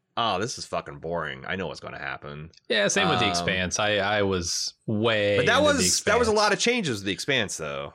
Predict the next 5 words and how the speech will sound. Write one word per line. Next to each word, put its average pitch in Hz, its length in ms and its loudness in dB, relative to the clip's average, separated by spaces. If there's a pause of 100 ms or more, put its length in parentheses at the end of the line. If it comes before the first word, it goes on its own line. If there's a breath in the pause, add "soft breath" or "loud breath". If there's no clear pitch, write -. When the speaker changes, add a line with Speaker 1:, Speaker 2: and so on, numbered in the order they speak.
Speaker 2:
Significant 120 560 0
ones 98 300 2
sometimes, 95 640 -2
but 95 280 -4 (180)
yeah. 110 240 -2